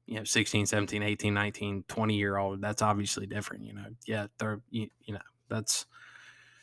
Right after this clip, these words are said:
you throw the pitch that you need to throw in that situation to get, to get that guy out. But, um, that's what we need to do from a coach pitch standpoint. Just point, just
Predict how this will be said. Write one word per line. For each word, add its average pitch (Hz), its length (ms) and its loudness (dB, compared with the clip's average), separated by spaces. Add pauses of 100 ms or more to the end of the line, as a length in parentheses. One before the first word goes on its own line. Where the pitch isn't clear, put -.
(500)
you 110 100 0
throw 113 180 6
the 98 100 0
pitch - 260 4
that 98 140 2
you 107 80 6
need 101 160 8
to 98 80 0
throw 104 240 6
in 101 80 2
that 101 120 0
situation 104 600 2
to 101 40 -2
get, 101 300 -2 (300)
to - 80 2
get 104 180 4
that 101 180 0
guy 98 260 0
out. 104 420 8
But, 107 180 4
um, 104 400 2 (3000)
that's - 160 6
what 101 160 6
we 101 100 2
need 98 200 4
to 98 80 0
do 95 200 6
from 95 240 0
a 87 80 -4
coach - 340 0
pitch - 180 -2
standpoint. 101 500 -2
Just - 420 -4
point, 101 280 4
just - 420 2